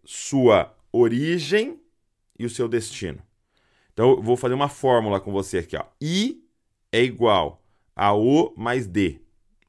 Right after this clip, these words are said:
Ó, fórmula matemática pra você aqui. I é igual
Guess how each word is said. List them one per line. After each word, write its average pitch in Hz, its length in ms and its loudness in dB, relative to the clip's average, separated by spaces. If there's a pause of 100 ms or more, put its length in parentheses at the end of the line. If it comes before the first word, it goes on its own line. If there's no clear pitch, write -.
(120)
Ó, 95 320 -2 (540)
fórmula 95 440 -8
matemática 101 960 -2
pra 87 140 -2
você 87 360 -6
aqui. - 300 -10 (180)
I 160 500 -4 (760)
é 110 140 2
igual 101 580 0